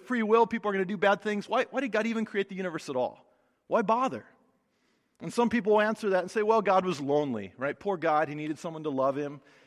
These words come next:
and he needed, you know, to, to love somebody." But the trouble is, Christians say, "No, God's a Trinity. There's, there's three persons who love each other eternally, so that, God didn't have that problem." And some people say, "Well, God just wanted,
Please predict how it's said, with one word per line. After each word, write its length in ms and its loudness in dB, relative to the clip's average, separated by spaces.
and 120 -8
he 80 -6
needed, 340 0
you 120 -6
know, 140 0
to, 220 -6
to 200 -8
love 400 2
somebody." 580 2
But 100 -4
the 80 0
trouble 240 4
is, 100 4
Christians 360 -4
say, 120 -2
"No, 140 -2
God's 260 -2
a 60 -4
Trinity. 600 -6
There's, 200 -12
there's 180 -4
three 220 -4
persons 420 -4
who 100 -8
love 200 0
each 160 -4
other 320 0
eternally, 540 -4
so 400 -2
that, 180 -2
God 200 0
didn't 140 -4
have 120 -4
that 220 0
problem." 360 -2
And 80 -6
some 120 2
people 200 0
say, 160 4
"Well, 220 10
God 260 2
just 160 -4
wanted, 260 2